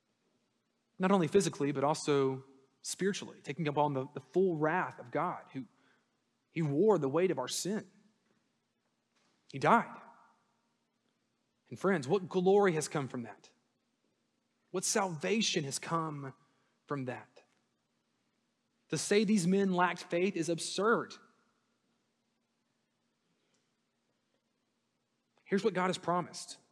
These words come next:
his presence. Here's what he's promised. He will be with us. He's promised hope in our desperation,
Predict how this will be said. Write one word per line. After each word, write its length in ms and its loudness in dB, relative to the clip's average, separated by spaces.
his 180 -8
presence. 720 -8
Here's 120 -6
what 80 0
he's 100 0
promised. 580 0
He 140 -4
will 100 4
be 140 0
with 300 2
us. 520 -8
He's 160 2
promised 440 6
hope 480 6
in 120 2
our 160 6
desperation, 840 0